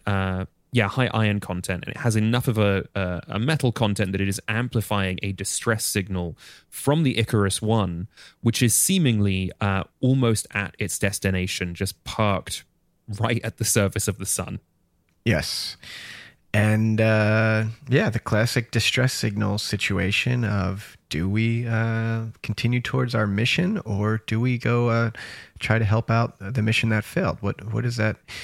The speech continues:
Speaker 2: It's never good in a space movie when we get a distress signal,
Speaker 1: Yeah,
Speaker 2: you know?
Speaker 1: when you get a sudden,
Speaker 2: <laughs>
Speaker 1: distant, uh, Mayday call. Uh,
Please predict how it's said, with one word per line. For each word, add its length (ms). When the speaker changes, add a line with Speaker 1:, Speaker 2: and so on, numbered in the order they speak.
Speaker 2:
It's 120
never 160
good 180
in 80
a 40
space 320
movie 240
when 160
we 100
get 140
a 60
distress 420
signal, 400
Speaker 1:
Yeah, 160
Speaker 2:
you 60
know? 40
Speaker 1:
when 120
you 60
get 120
a 40
sudden, 440
Speaker 2:
<laughs> 100
Speaker 1:
distant, 640
uh, 180
Mayday 460
call. 580
Uh, 400